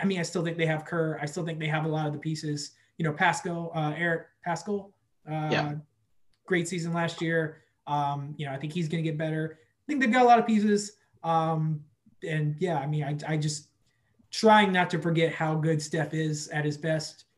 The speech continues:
Speaker 1: Um, and I think if he is that, I think they could, they could surprise people.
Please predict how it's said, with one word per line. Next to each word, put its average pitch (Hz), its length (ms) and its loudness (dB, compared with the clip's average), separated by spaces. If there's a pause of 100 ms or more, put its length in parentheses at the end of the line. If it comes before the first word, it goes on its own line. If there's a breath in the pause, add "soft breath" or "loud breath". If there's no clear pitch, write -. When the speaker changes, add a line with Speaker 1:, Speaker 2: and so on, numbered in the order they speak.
(240)
Speaker 1:
Um, 139 220 -6
and 139 100 -6
I 139 40 -6
think 151 200 -4
if 151 140 -2
he 156 120 0
is 147 180 0
that, 151 280 0
I 139 40 -12
think 139 220 -14
they 139 120 -12
could, 135 200 -14 (600)
they 131 100 -10
could 120 160 -14
surprise 131 320 -10
people. 131 320 -20